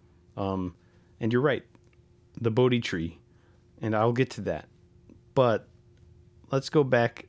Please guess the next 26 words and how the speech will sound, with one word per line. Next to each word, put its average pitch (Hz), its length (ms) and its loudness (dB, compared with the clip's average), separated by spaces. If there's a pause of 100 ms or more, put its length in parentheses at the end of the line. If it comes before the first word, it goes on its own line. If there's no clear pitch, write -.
to - 100 -12
the 113 80 -2
beginning 131 600 0 (720)
of 107 360 0 (540)
the 123 100 0
Buddha's 110 380 0
last 104 380 -4 (220)
human 104 360 0
incarnation, 104 760 -2 (600)
when 120 100 -2
he 123 120 2
was 135 120 0
born. 135 440 0 (760)
So 131 420 0 (160)
tradition 165 880 2 (640)
tells 135 400 2
the 123 80 -2
story 123 460 2
of 113 260 -4
the 113 80 0
Buddha's 113 320 0
birth, 104 440 -2 (600)
with 104 160 -2
his 104 160 -4
mother, 120 320 2
Maya, 113 460 0